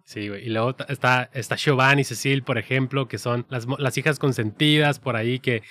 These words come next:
que, que parece según que son muy hábiles, pero después tienen momentos de flaqueza de, de, de tamaño industrial, güey. Y luego está por-, te-, Roman o, y en este caso, este, Aurelian, que son estos pinches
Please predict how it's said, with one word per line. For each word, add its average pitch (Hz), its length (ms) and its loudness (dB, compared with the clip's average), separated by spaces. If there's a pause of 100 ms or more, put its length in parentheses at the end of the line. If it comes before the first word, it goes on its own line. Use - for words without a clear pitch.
(300)
que, 131 280 2
que 143 100 2
parece 135 380 0
según 135 220 2
que 151 120 -4
son 151 160 0
muy 156 220 4
hábiles, 156 600 2
pero 131 240 0
después 127 520 0
tienen 139 460 2
momentos 127 480 0
de 139 80 -2
flaqueza 123 920 -4
de, 147 180 -6
de, 139 260 0
de 131 140 -2
tamaño 135 720 2
industrial, 127 720 0
güey. 226 260 -4
Y 123 100 -2
luego 117 140 2
está 127 240 -2
por-, 135 220 -6
te-, 135 160 -4
Roman 151 580 2
o, 113 300 -2
y 127 120 2
en 113 100 2
este 127 240 -4
caso, 135 400 -2
este, 120 320 -4
Aurelian, 110 520 -4
que 147 120 -4
son 143 160 0
estos 147 160 -4
pinches 170 420 -2